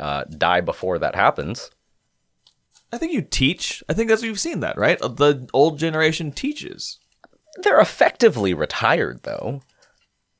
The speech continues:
Speaker 1: Like, All Might is retired. The, the dude is retired.
Speaker 2: Uh, he's a little bit of a different circumstance 'cause it's not his power and he's losing it,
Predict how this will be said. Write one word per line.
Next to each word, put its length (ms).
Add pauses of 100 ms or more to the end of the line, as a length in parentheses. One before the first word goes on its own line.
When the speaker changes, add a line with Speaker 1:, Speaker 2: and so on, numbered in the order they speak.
(120)
Speaker 1:
Like, 200
All 160
Might 320 (340)
is 160
retired. 460
The, 80
the 140
dude 260
is 140
retired. 540 (680)
Speaker 2:
Uh, 720 (600)
he's 300
a 60
little 240
bit 120
of 100
a 60
different 360
circumstance 720
'cause 200
it's 200
not 200
his 160
power 400
and 100
he's 180
losing 340
it, 160